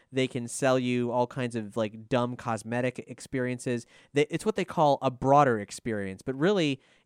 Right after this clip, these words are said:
it ultimately ends up being a watered down experience in terms of,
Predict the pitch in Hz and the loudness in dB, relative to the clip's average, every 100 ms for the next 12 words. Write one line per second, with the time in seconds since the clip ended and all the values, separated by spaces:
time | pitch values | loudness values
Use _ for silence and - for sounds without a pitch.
0 | - 143 185 - 165 143 135 127 127 123 | -2 4 4 2 -2 -2 -2 -2 -4 0
1 | 131 123 117 123 117 113 131 135 110 120 | 0 0 -2 -4 -4 0 4 4 2 -2
2 | 127 139 110 - 117 104 104 113 110 120 | 0 -2 -4 -6 -4 -4 -6 -10 -8 -6
3 | 117 117 110 | -2 -2 -2